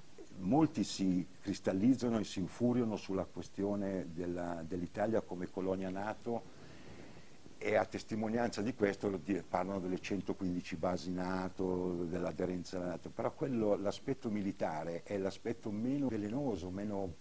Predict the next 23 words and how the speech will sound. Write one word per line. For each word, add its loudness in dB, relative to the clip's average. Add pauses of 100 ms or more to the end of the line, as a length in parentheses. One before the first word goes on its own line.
(120)
pericoloso 0
rispetto -2
alla -2
conquista -4
di -6
una -2
testa, -6
di -6
una, -4
di -6
una -4
mente, -2
di -6
un'anima, -4
di -6
un -6
condizionamento, -4 (340)
così -6
come -6
loro -4 (300)
hanno -4
fatto, -4
importando -4